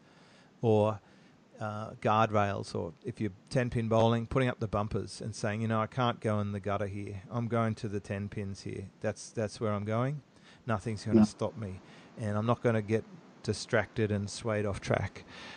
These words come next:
Speaker 1: As soon as you start this discipline and commit to, uh, a, a short-term routine of getting to that next stage, you start to build that muscle for it, and then it becomes much easier.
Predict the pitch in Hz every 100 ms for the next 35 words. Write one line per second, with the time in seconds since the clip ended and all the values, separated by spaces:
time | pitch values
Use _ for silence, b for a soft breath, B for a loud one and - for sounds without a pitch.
0 | B - - 202 220 185 143 - - -
1 | - - - 139 - 117 - 147 - -
2 | 110 117 139 b b b b 131 113 -
3 | 127 120 156 - - - - 123 117 113
4 | b b b b b - 131 117 117 -
5 | 113 107 - - 113 104 - - 139 -
6 | - 127 123 120 113 - _ - - -
7 | - _ _ _ 139 123 123 - 127 113
8 | 104 117 - - 120 104 104 123 120 117
9 | - - 120 113 87 - - 139 117 -
10 | - - - 131 110 104 113 120 160 151
11 | 131 117 113 110 117 120 - 120 - 104
12 | 101 107 113 113 - - 104 95 101 92
13 | 110 110 104 101 98